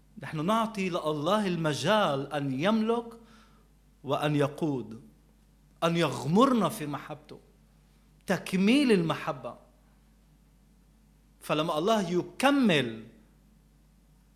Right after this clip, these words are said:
بانسكابه في حياتنا، في محبته، لابد أن يكون في هناك رد فعل مننا لله.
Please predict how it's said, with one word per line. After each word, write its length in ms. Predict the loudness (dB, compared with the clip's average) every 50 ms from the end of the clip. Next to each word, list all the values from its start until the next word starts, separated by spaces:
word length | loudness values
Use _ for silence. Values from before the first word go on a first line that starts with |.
| _ _
بانسكابه 960 | -6 -4 -2 -2 -2 -2 -2 -4 -6 -4 0 0 2 2 2 0 0 -2 -4
في 240 | -4 -6 -8 -10 -10
حياتنا، 640 | -6 -4 -2 0 2 2 2 2 0 -2 -4 -6
في 180 | -6 -6 -6 -6
محبته، 500 | -6 -6 -4 -6 -6 -6 -4 -4 -2 0
لابد 440 | 2 4 4 4 4 2 2 2 2
أن 100 | 2 0
يكون 300 | -2 -2 -2 -2 -4 -4
في 140 | -4 -6 -4
هناك 640 | -4 -2 -2 -4 -4 -4 -4 -4 -4 -4 -6 -10 -18 -20 -20 -20 _ _ _ _ _ _ _ -10
رد 440 | -4 -2 -2 -2 -2 -6 -12 -16 -18 -20 -20 _ _ _ _ _ _ _
فعل 540 | -20 -16 -12 -10 -8 -8 -8 -8 -8 -8 -8
مننا 600 | -6 -6 -4 -4 -2 -4 -4 -4 -6 -6 -8 -12 -20 -20 _ _ _ _ _ _ _ _ _ _ _
لله. 400 | -12 -10 -10 -10 -12 -12 -14 -16